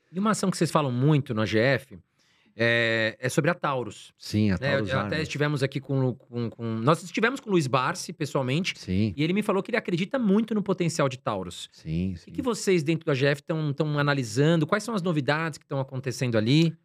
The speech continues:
Speaker 2: É, a Taurus é uma empresa que, assim, por muito tempo foi demonizada, né? É, inclusive, a gente foi visitar a Taurus e viu como ela tava ten-,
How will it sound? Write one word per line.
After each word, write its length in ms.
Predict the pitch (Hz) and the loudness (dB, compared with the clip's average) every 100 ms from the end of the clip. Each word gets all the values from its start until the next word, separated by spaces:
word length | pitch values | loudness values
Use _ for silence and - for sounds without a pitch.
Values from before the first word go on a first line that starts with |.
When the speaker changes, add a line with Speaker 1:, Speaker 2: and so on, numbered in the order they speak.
| _ _ | _ _
Speaker 2:
É, 80 | 135 | -2
a 120 | 107 | -2
Taurus 320 | - 165 180 | -2 -2 2
é 40 | 180 | 2
uma 120 | 180 | 2
empresa 360 | 139 147 147 | 4 4 2
que, 80 | 151 | -2
assim, 180 | - 127 | -6 -6
por 160 | - 120 | 0 4
muito 280 | 143 180 | 6 4
tempo 240 | 180 165 165 | 0 0 0
foi 140 | 170 | 2
demonizada, 800 | 151 147 143 156 104 117 113 92 | 4 6 8 8 6 4 2 -4
né? 240 | 92 107 101 - | -2 -2 -4 -8
É, 360 | - 95 98 95 | -2 0 2 2
inclusive, 320 | 95 - 101 | 0 -2 0
a 40 | 117 | 2
gente 180 | 131 131 | 2 2
foi 180 | 131 | 2
visitar 360 | 147 127 120 113 | 4 2 0 -4
a 40 | |
Taurus 460 | 110 104 104 117 120 | -4 -2 -2 0 0
e 80 | 127 | -2
viu 260 | 92 113 | 2 2
como 220 | 147 131 120 | 2 0 0
ela 100 | 113 | 0
tava 300 | 113 110 107 | -2 -2 -2
ten-, 240 | 113 113 | -4 -8